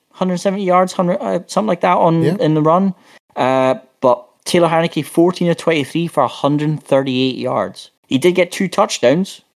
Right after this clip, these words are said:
Speaker 1: but he also got a pick as well. I, I'd, I'd really worry for the Commanders if Scary Terry wasn't their wide receiver number one. If, if anything happens to them, I think their, their entire season goes,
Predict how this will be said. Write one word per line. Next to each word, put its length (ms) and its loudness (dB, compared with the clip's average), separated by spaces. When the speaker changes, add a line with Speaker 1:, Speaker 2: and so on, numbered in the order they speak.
Speaker 1:
but 100 0
he 60 2
also 180 0
got 140 2
a 80 -2
pick 180 -4
as 180 -8
well. 340 2
I, 260 4
I'd, 220 -4
I'd 220 2
really 380 4
worry 280 4
for 100 -10
the 80 -2
Commanders 600 -4
if 300 0
Scary 340 0
Terry 320 -2
wasn't 560 -6
their 200 -2
wide 220 0
receiver 280 -6
number 200 -4
one. 220 -8
If, 160 -2
if 180 -2
anything 240 2
happens 400 -2
to 60 -6
them, 200 0
I 60 -2
think 240 -4
their, 160 2
their 240 -2
entire 320 -2
season 400 -6
goes, 340 -6